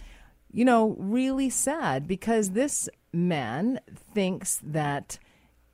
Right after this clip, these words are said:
her lack of or inability to experience orgasm at this time, and that may be temporary, is,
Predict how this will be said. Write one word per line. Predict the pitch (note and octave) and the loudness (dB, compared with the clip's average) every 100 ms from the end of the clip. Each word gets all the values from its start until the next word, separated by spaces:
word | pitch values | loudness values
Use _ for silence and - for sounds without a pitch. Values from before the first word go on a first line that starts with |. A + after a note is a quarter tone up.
| - | -12
her | - G#3+ G#3 | 0 2 2
lack | E3+ E3 F3+ F3+ | 2 -2 -2 -4
of | D#3+ D#3+ - | -6 -6 -4
or | D3+ D3 | -2 -2
inability | F3 F3+ E3+ E3 D#3 | 0 0 2 2 2
to | D3 | -2
experience | - - A3 G#3+ - | -4 -2 0 0 -2
orgasm | E3+ E3 D#3 - | -2 0 -2 -2
at | C4+ - | -4 -2
this | D#4+ - | -4 -4
time, | D4 D4+ D#3 | -6 -4 0
and | D#3 | 0
that | G3 | 0
may | A3 A#3 A#3+ | 0 0 0
be | G3 A#3 | -2 -4
temporary, | - B3 C4+ F3+ C3 A#2+ A#2+ - - - _ | -2 -4 -4 -4 -2 -2 -4 -8 -18 -20 _
is, | F#3 G3 G3 F3+ | 6 8 8 4